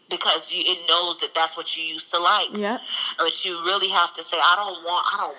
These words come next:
Speaker 1: want this no more. I don't, I don't, I don't want that." And so
Speaker 2: Mm-hmm.
Speaker 1: actually, um, you know, God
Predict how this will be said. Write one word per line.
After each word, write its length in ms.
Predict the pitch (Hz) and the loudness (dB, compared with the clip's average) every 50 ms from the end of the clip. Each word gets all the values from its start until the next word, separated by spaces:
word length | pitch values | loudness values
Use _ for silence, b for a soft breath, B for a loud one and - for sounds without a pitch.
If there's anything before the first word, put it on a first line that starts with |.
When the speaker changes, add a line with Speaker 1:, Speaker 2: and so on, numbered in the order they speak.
| - 170 | -12 -10
Speaker 1:
want 220 | 202 - - - - | -10 -10 -8 -8 -6
this 200 | 170 160 - - | -6 -6 -6 -4
no 80 | 151 147 - | -6 -6 0
more. 80 | - 135 | 4 4
I 100 | 147 175 | 4 6
don't, 200 | 185 175 160 - - - | 4 2 0 0 -2 0
I 40 | - | 0
don't, 220 | 170 170 156 135 B B B B B B | 2 0 0 -2 B B B B B B
I 120 | 180 180 185 175 175 | 2 2 2 2 0
don't 100 | 170 170 | -6 -2
want 180 | 196 214 214 - - | 0 0 0 0 -2
that." 180 | 170 156 151 147 - | -4 -4 -4 -4 -6
And 80 | - 185 | -8 -4
so 120 | 196 165 | -2 -2
Speaker 2:
Mm-hmm. 280 | 156 160 - 190 196 180 | -2 -2 -2 -4 -2 0
Speaker 1:
actually, 560 | 185 214 - - - - 202 185 170 170 165 160 | 0 0 0 0 -6 -10 -8 -6 -6 -4 -2 0
um, 280 | 160 160 156 156 156 156 - - - | 0 2 2 2 0 -2 -6 -14 -8
you 80 | 180 | -6
know, 100 | 170 160 - | -6 -4 0
God 260 | - 170 170 170 170 | 2 4 4 4 4